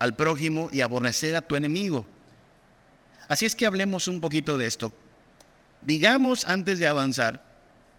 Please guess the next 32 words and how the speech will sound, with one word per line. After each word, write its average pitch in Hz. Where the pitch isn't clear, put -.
que 170
Jesús 240
está 262
hablando 214
de 180
dos 196
cosas 185
diferentes 156
en 131
Mateo 151
cinco, 160
del 131
treinta 123
y 120
ocho 131
al 127
cuarenta 127
y 151
ocho. 165
Le 123
invito 127
a 170
que 143
abra 131
su 156
Biblia, 170
porque 127
tengo 143
algo 131
que 139
decir 170
al, 127